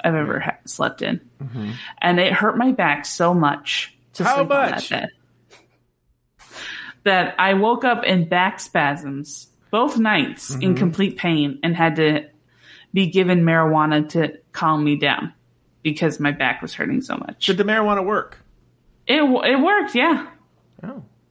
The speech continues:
Speaker 1: But, I mean, tonight I'm just, I'm, like, kind of upset that I wasted my good sleep time
Speaker 2: Mm-hmm.
Speaker 1: on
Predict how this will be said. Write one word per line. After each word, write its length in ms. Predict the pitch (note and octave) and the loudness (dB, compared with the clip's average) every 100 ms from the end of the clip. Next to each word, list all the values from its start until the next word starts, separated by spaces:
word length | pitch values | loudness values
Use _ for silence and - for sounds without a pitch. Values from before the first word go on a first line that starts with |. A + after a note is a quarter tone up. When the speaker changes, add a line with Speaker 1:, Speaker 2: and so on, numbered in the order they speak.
| _ _ _ _ _ _ _ - | _ _ _ _ _ _ _ -2
Speaker 1:
But, 260 | G3 F3 - | 0 2 2
I 80 | G3 | 2
mean, 320 | F#3+ F3 E3 | 4 2 2
tonight 440 | - F#3 F#3 F3+ - | 0 0 2 0 0
I'm 180 | F3 | -2
just, 340 | E3+ E3+ - - | -2 -4 -8 -6
I'm, 180 | - G3+ | 0 2
like, 220 | A3 G#3+ | 2 0
kind 240 | - F#3+ F#3 | 0 2 2
of 80 | F#3 | 2
upset 280 | E3+ F#3 E3+ | 0 -2 0
that 80 | |
I 100 | D#3 | 0
wasted 380 | D#3 D#3 D3+ E3+ | 2 0 -2 -4
my 200 | D#3 D3 | -2 -2
good 640 | D3 E3 D#3 D3+ D3 D3+ - _ _ _ _ | -2 0 2 2 2 -4 -10 _ _ _ _
sleep 400 | - - F3+ F3 | -10 0 0 0
time 540 | - D#3 C#3 C#3 C#3+ - - | 0 2 2 0 -4 -10 -14
Speaker 2:
Mm-hmm. 360 | D3 C#3+ B2+ A#2+ | -12 -8 -6 0
Speaker 1:
on 400 | D#3 D3+ C#3+ C#3+ | 4 4 4 2